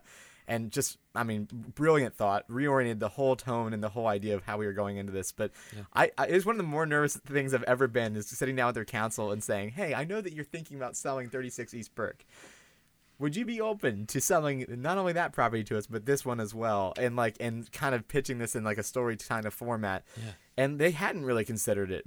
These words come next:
Speaker 1: but, like, it did plant the seed. And, like, you know, I said, "We, we would love to buy thirty-six East Burke. We would love for you to not sell it to somebody else, but we gotta be really honest that as a church, we don't wanna own a house in the middle of Towson. <laughs> We really see this as a step towards, like, a much deeper partnership
Speaker 2: Yeah.
Speaker 1: of possibly owning this whole space." And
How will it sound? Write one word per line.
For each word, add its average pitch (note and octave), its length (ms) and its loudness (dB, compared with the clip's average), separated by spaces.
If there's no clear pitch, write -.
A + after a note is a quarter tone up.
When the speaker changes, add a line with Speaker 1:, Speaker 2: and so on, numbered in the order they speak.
Speaker 1:
but, C3 160 4
like, C3 160 2
it C#3 160 0
did C3 380 4
plant B2 340 0
the C3+ 80 0
seed. G#2 560 -2
And, A2+ 120 -2
like, A2+ 260 -2
you B2 80 -4
know, A#2 140 0
I A#2+ 120 2
said, A#2+ 320 -2
"We, A#2+ 140 -4
we C3 120 0
would C3 140 4
love B2+ 220 4
to B2 40 -6
buy A#2+ 160 2
thirty-six B2 460 -2
East A#2+ 160 -6
Burke. B2 240 0
We A2 80 0
would G#2 100 -2
love A2+ 160 4
for - 80 -6
you A2+ 100 0
to A2 60 -2
not A2 220 0
sell A#2 140 0
it F#2 40 -4
to - 60 -8
somebody G#2 340 -2
else, A2 300 -2
but - 100 -6
we B2+ 100 2
gotta C3 120 6
be A#2 100 -2
really B2 360 2
honest A2 360 0
that G#2 80 0
as G2 100 -4
a G#2+ 80 -6
church, - 280 -6
we A#2 120 -6
don't A#2+ 140 -6
wanna A2 220 -4
own G#2 320 -4
a G2 100 -6
house - 440 -2
in A#2+ 80 -4
the A2 80 -4
middle A2 180 -4
of G2+ 60 -8
Towson. A#2 480 -2
<laughs> G#3 220 -8
We C3+ 160 4
really C#3+ 260 4
see C#3 140 0
this A#2 140 -2
as G#2+ 120 -2
a G#2 60 -2
step - 480 -2
towards, G#2+ 320 -2
like, G#2 100 -4
a G#2+ 60 -2
much A#2+ 320 -2
deeper A#2 240 -4
partnership G#2+ 480 -6
Speaker 2:
Yeah. G2+ 60 -6
Speaker 1:
of F#2 100 -10
possibly G#2+ 400 -4
owning G2+ 180 -6
this F#2 120 -12
whole G2 180 -4
space." G2+ 400 -4
And G2+ 180 -4